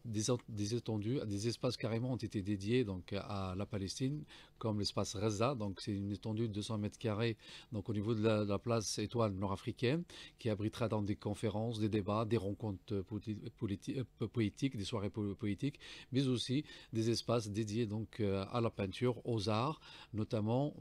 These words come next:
par les étudiants de l'École nationale, euh, des beaux-arts.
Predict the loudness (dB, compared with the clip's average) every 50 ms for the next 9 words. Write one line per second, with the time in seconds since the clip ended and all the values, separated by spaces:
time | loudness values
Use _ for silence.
0 | -10 -4 0 2 2 4 2 2 0 0 0 2 4 4 4 4 4 2 0 0
1 | 0 0 0 -2 0 0 2 2 2 2 2 2 0 2 2 2 2 2 2 0
2 | 0 -2 0 0 0 2 2 2 2 2 0 0 -2 -4 -2 0 0 2 2 2
3 | 0 0 -2 -4 -4 -8 -12 -18 -20